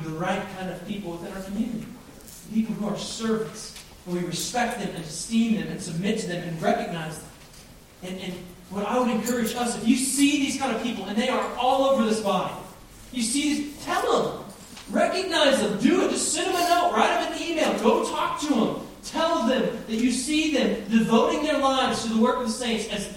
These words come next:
tell them how they've refreshed you, given encouragement to you. And maybe that would be an encouragement and refreshment to them. And there are so many of these types of Sojourn.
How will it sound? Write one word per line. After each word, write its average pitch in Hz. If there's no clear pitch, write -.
tell 311
them 254
how 269
they've 240
refreshed 214
you, 233
given 262
encouragement 247
to 247
you. 220
And 208
maybe 277
that 294
would 220
be 254
an 220
encouragement 254
and 220
refreshment 233
to 208
them. 208
And 220
there 269
are 214
so 320
many 262
of 214
these 220
types 214
of -
Sojourn. 180